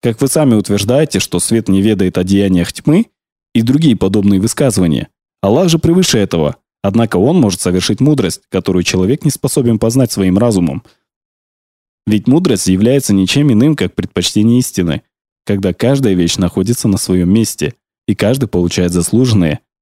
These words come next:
и никого не притесняют. Это отказываются признать только те, кто не знает, что приписывают Аллаху единобожники. Ведь люди, о которых сказано выше, невежественны в отношении границ мудрости и прав.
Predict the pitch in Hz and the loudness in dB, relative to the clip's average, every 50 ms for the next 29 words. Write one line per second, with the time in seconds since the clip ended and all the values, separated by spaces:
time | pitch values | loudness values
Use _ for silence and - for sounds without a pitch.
0 | _ _ _ _ _ - 127 117 107 - 165 143 101 101 117 123 - 95 90 78 | _ _ _ _ _ 0 2 2 2 0 -2 0 2 2 2 2 2 0 -2 -2
1 | 95 90 - 117 107 104 90 76 - - - - _ _ _ _ _ _ _ _ | -2 -4 -2 0 0 0 0 -2 -4 -10 -18 -20 _ _ _ _ _ _ _ _
2 | _ _ _ _ _ _ _ _ _ _ _ _ _ _ _ - - 147 147 135 | _ _ _ _ _ _ _ _ _ _ _ _ _ _ _ -4 -2 -2 0 0
3 | 113 - - 107 101 90 92 90 85 - 104 - - 95 92 104 98 90 - 85 | -2 -2 -2 -2 -2 0 0 0 0 -2 -4 -4 -2 -2 0 0 0 0 -2 -4
4 | 78 78 - - - - 113 139 151 - _ _ - - - 107 104 110 113 110 | -4 -4 -4 -4 -2 -2 0 0 -2 -4 _ _ -8 -4 0 2 2 2 2 2
5 | 139 147 135 95 - - _ _ _ _ _ _ _ _ - - - 117 101 - | 2 2 2 0 -2 -4 _ _ _ _ _ _ _ _ -10 -6 -4 -2 -2 -2
6 | 107 - - 113 - - 104 95 - 90 90 101 113 - - 101 90 92 95 95 | -2 0 0 -2 0 0 -2 -2 0 0 0 0 0 0 0 0 0 0 0 0
7 | 98 98 123 127 113 101 92 - - 78 73 - _ _ _ _ - 110 107 - | 0 2 2 0 2 0 0 0 -2 -4 -6 -6 _ _ _ _ -4 -2 -2 2
8 | - 110 127 151 156 123 90 73 - _ - 98 - 101 92 110 101 95 90 - | 2 4 4 4 4 2 2 0 -2 _ -6 -4 -2 -2 -2 0 0 0 -2 -2
9 | - - 107 101 92 95 87 80 80 95 127 131 - - 82 - - _ - 101 | -2 -2 0 0 2 2 2 2 2 0 0 0 0 -2 -2 -4 -4 _ -2 0
10 | 101 98 120 139 135 117 - - 104 92 90 85 82 87 85 - 90 - - 92 | 2 2 2 2 2 0 -2 -4 -2 0 0 0 0 -2 -2 -2 -2 0 0 0
11 | 90 87 82 90 90 92 101 98 - - 120 123 107 98 95 - - - 85 82 | 0 0 0 0 0 0 0 0 0 0 0 2 0 0 -2 -4 -4 -4 -2 -2
12 | 80 - - 107 107 92 - | -2 -2 -2 -2 -2 -2 -4